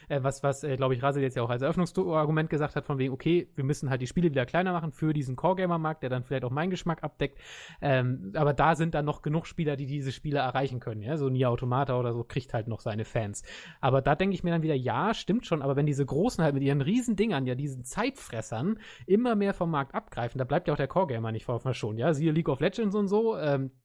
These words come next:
die, da sind ja Millionen Spieler von verloren gegangen. Oder jetzt blöd gesagt, das ganz klassische erste Beispiel dieser Art Spiele, World of Warcraft, was halt den P C quasi getötet hat, abseits von World of Warcraft <laughs> über ein paar Jahre, wo der einfach nicht existiert hat, was man ja auch gemerkt hat,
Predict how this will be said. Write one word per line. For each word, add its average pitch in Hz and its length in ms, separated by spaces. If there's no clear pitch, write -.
die, 131 80
da 120 140
sind 160 100
ja 160 80
Millionen 143 300
Spieler 240 240
von 123 160
verloren 110 220
gegangen. 110 160
Oder 147 160
jetzt 131 180
blöd 147 180
gesagt, 143 300
das 131 160
ganz 139 200
klassische 143 420
erste 143 300
Beispiel 139 440
dieser 135 240
Art 131 140
Spiele, 139 320
World 143 140
of 131 120
Warcraft, 185 420
was - 180
halt 139 120
den 147 100
P 151 160
C 151 180
quasi 147 500
getötet 160 420
hat, 127 160
abseits 123 340
von 135 160
World 120 120
of 117 120
Warcraft 123 280
<laughs> - 40
über 127 140
ein 110 80
paar 123 140
Jahre, 113 280
wo 131 80
der 135 100
einfach 135 160
nicht 143 120
existiert 160 460
hat, 113 140
was 117 120
man 120 100
ja 117 40
auch 117 100
gemerkt 131 300
hat, 123 140